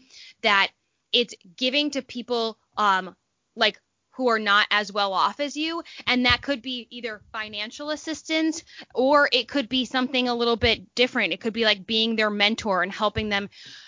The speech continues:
in a way that gives them advice to help them succeed.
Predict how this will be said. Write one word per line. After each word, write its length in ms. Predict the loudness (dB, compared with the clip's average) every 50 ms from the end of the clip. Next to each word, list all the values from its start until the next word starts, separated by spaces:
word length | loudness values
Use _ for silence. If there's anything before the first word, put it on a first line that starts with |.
| -20 -14 -6 -2
in 160 | 0 2 2
a 60 | 2
way 360 | 2 2 4 4 4 4 2
that 260 | 2 2 2 2 2 0 -2 _ _ _
gives 260 | -6 -4 -4 -4 -4 -4
them 140 | -6 -6
advice 600 | -6 -8 -8 -6 -2 0 0 2 0 -2 -4 -8 -12
to 100 | -12 -10
help 300 | -8 -6 -6 -6 -6 -6
them 200 | -8 -10 -10 -8
succeed. 600 | -10 -12 -12 -12 -12 -12 -10 -10 -10 -10 -10 -14